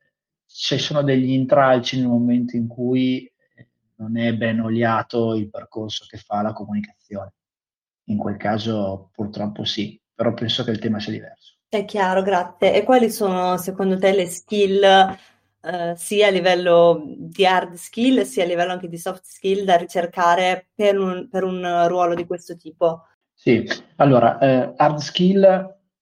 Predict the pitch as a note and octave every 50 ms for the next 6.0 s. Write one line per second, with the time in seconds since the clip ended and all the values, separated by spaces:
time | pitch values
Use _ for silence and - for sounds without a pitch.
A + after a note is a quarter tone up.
0 | _ _ _ _ _ _ _ _ _ _ _ _ _ _ _ _ - - - B2+
1 | B2 B2 B2 A#2+ A#2 A#2 A#2 A2+ A#2 A#2 A2+ A2+ A2+ G#2+ A2+ A#2 - B2 B2+ C#3
2 | C3+ - - F3+ E3+ E3 E3 - D3 C#3 - - D3+ C#3+ C#3 - D#3+ - D#3 D#3
3 | D#3 - - - _ _ _ _ _ _ _ _ _ _ _ _ _ _ _ _
4 | - B2 A#2+ A#2+ A#2 A#2 A#2 A2+ A2+ A2+ A2+ A2+ A2+ A2+ B2 B2+ - - - _
5 | - A#2+ A#2 D#3 D3 C#3 D3+ C3 C3 B2 - - C3+ C#3 - - G2+ G2+ G#2+ G2+